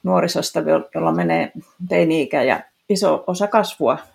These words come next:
aika pahasti puihin tämän sosiaalisen kontaktin puutteen takia. Mä ajattelen, että no,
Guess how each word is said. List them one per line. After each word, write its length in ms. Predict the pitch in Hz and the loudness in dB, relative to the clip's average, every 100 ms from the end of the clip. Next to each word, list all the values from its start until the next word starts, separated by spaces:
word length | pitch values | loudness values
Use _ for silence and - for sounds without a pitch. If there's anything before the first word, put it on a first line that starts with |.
| - | -6
aika 200 | 165 170 | -2 0
pahasti 360 | 180 180 - | 0 0 -2
puihin 460 | 190 - 156 160 135 | -4 -2 0 0 -4
tämän 140 | 147 | -6
sosiaalisen 480 | - 151 - 175 180 | -6 -4 -4 -4 -4
kontaktin 480 | - - 180 185 - | -4 -8 -8 -8 -8
puutteen 400 | - - - - | -10 -10 -10 -8
takia. 320 | - - - - - _ _ _ _ _ - - | -10 -8 -8 -10 -18 _ _ _ _ _ -20 -6
Mä 100 | 170 | -4
ajattelen, 420 | 160 - 160 160 | -4 -4 -2 -2
että 240 | 165 - 160 - - - - _ _ _ _ | -2 -6 -10 -12 -20 -20 -20 _ _ _ _
no, 180 | 175 | -2